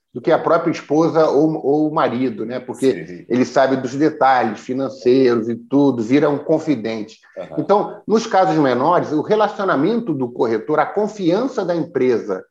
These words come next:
Speaker 2: Sim.
Speaker 1: ou do segurado pessoa física com o corretor tem muito mais valor do que nas grandes empresas, onde o processo, o modelo, é, ele tem uma influência maior.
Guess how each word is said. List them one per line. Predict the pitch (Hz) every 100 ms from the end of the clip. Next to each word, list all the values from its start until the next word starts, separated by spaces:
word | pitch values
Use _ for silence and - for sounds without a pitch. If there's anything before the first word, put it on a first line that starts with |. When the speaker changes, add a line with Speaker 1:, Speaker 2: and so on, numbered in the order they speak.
| _
Speaker 2:
Sim. | - -
Speaker 1:
ou | 147 156
do | 139 139 135 -
segurado | - 135 131 123
pessoa | 147 - 147
física | - 120 -
com |
o | 123
corretor | 139 117 113 147 175 - - _ -
tem | 208
muito | 185 185 254 233
mais | 180 175
valor | 139 127 139 180 190 - _ _
do | 160 156
que | 190
nas | 180 139
grandes | 151 190 156
empresas, | 156 147 151 170 156 -
onde | 147 170 165
o | -
processo, | 170 165 - - 185 208 - - 202 202 _
o | - 165
modelo, | 165 131 151 185 185 175 - _ _
é, | 147 147 151
ele | 156
tem | 139 165 170
uma | 170
influência | 165 165 156 156 151
maior. | 147 117 98 -